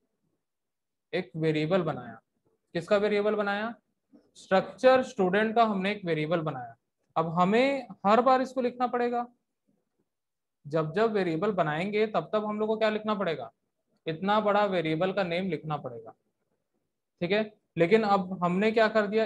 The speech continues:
इतना बड़ा name ना, ना हम लोग को लिखना पड़े, हम लोग ने यहाँ पे एक छोटा सा name दे दिया, stud,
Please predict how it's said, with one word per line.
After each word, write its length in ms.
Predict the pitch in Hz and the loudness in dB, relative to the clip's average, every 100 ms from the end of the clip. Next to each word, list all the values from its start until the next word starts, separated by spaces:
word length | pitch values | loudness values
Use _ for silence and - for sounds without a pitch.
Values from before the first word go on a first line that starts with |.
| - | -2
इतना 300 | 160 190 220 | -6 -2 0
बड़ा 200 | 226 180 | 2 2
name 300 | 220 208 220 | 2 -4 -4
ना, 440 | 208 175 175 226 226 | -4 -6 -4 -4 -6
ना 240 | 170 175 220 | -6 0 0
हम 220 | 240 233 | 0 0
लोग 100 | 233 | 0
को 60 | |
लिखना 280 | 214 196 208 | -2 -2 -6
पड़े, 300 | 190 190 220 - _ _ _ 165 | -6 -4 -6 -8 _ _ _ -2
हम 180 | 170 | 0
लोग 160 | 196 208 | 0 0
ने 80 | 220 | -2
यहाँ 200 | 214 202 | -2 0
पे 120 | 220 | -2
एक 120 | 226 | -2
छोटा 280 | 208 170 190 | 0 0 0
सा 100 | 185 | 0
name 220 | 175 156 | -2 -4
दे 100 | 135 | -6
दिया, 220 | 127 151 170 | -4 -4 -4
stud, 280 | - 127 | -6 -10